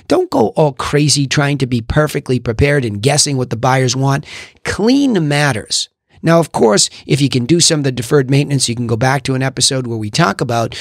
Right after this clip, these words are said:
what we believe you should do with neutrality when you de-, you determine what you're going to rehab other than the major systems. Stay neutral, right? Don't try to be creative. That's not the right time to do so.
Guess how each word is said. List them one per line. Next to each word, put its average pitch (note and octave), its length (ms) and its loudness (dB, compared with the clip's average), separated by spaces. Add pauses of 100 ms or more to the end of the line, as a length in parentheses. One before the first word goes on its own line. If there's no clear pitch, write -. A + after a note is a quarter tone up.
(200)
what D3 340 2
we D3+ 180 4
believe C#3+ 380 4
you A#2+ 160 -2
should D3+ 400 2
do D3+ 320 4 (180)
with A#2+ 200 -2
neutrality C#3 920 2 (200)
when C3 120 2
you B2+ 120 2
de-, A#2+ 280 -2
you B2+ 280 0
determine C#3+ 560 0
what C#3+ 240 2
you're C3 100 2
going C3 320 0
to A#2+ 160 0 (220)
rehab C#3 720 2 (240)
other C#3+ 120 4
than C3 180 0
the B2 60 0
major B2+ 400 0
systems. C3+ 480 0
Stay - 360 -2
neutral, C3 600 2 (460)
right? C3 180 -4
Don't F4 280 2
try D#3 200 2
to C#3+ 80 0
be C3 140 2
creative. A#2+ 480 -2
That's C3+ 180 0
not D3+ 220 0
the B2+ 100 0
right A#2 220 -2
time A2+ 240 -2
to A2 80 -8
do B2 180 0
so. G2 320 0